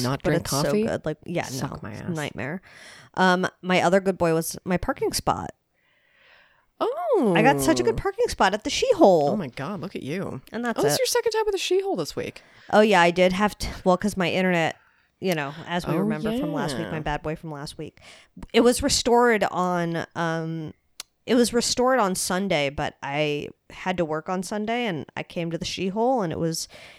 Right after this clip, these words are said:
Speaker 2: it greeted me, and I sat upon the di-, on the couch, and everything was great.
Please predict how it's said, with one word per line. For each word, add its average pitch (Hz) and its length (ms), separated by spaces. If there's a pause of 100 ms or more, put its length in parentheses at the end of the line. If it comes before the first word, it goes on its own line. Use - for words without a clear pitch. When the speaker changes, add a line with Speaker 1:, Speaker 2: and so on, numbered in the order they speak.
(120)
Speaker 2:
it 165 180
greeted 185 420
me, 226 300
and 190 160
I 156 220
sat 190 460
upon 214 360
the 208 100
di-, 185 260
on 208 180
the 196 60
couch, 262 520
and 175 360
everything 254 400
was 302 140
great. 370 300